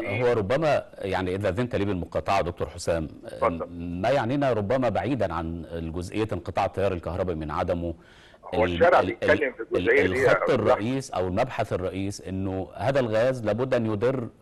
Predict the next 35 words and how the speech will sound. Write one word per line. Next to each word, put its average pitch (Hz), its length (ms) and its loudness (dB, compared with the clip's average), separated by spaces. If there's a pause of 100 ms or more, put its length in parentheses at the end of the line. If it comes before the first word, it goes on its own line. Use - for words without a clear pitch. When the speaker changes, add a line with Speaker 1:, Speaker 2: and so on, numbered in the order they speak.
(120)
Speaker 2:
آه، 90 180 -2
عوائد 113 760 0 (280)
من 87 240 -4
النقد 101 320 -2
الأجنبي 104 500 0
أو 87 160 0
عملة 107 200 0
صعبة 104 440 0
ضخمة، 95 400 -4 (640)
خاصة 131 400 0
Speaker 1:
آه. - 40 0
Speaker 2:
إنه 110 200 0
حتى - 280 -2
الرئيس 107 420 -2
نفسه 95 400 -2
في 82 340 -6
مناسبة 87 540 0
تحدث 92 480 -4
عند 85 240 -4 (280)
استيراد 104 320 0
الغاز 90 420 0
من 78 140 -8
إسرائيل 85 440 -4
إن 98 100 -2
إحنا 101 360 -2
أحرزنا 107 500 0
هدف 87 240 -4
أو 82 120 -2
جبنا 104 240 -2
جون 101 280 -2 (460)
على 73 120 -4
حد 95 260 -4
كلماته 90 560 -2
نفسها 101 480 0
Speaker 1:
أيوة. 117 260 0